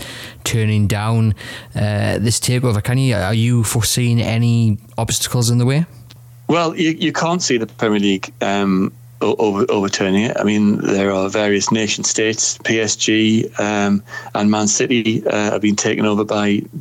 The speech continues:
Speaker 2: effectively by <laughs> nation states. Um, and, you know, the one, the one thing that will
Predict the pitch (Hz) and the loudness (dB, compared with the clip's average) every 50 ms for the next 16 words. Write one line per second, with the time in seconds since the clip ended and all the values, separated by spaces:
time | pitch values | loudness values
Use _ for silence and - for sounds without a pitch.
0 | 143 - 110 - 117 104 - 107 104 104 101 107 104 104 98 107 110 110 - - | -6 -4 -2 -2 -4 -4 -2 0 0 0 0 0 0 0 0 0 0 0 0 0
1 | 117 107 - - - 123 123 120 - - - - - - - - - - 123 117 | -2 -2 -2 -2 -2 -2 -2 -2 -4 -6 -4 -4 -4 -2 -2 -2 -2 -2 -4 -4
2 | 117 120 120 120 120 120 120 117 117 - - - - - - - - 127 123 123 | -2 -2 -2 -2 0 2 2 0 0 -2 -12 -14 -14 -14 -16 -10 -6 -4 -2 -2
3 | 123 123 120 117 - - - - - - - - - - - - - 143 139 135 | 0 0 0 0 -2 -4 -10 -20 -20 -20 -20 -20 -20 -20 -10 -4 -2 0 2 2
4 | 120 120 123 127 151 165 170 147 139 139 147 160 160 156 - - 147 135 131 123 | 2 2 2 2 2 0 0 0 0 0 2 2 2 0 0 0 2 2 4 4
5 | 120 123 127 123 117 113 110 - - | 4 4 2 2 2 2 2 -2 -4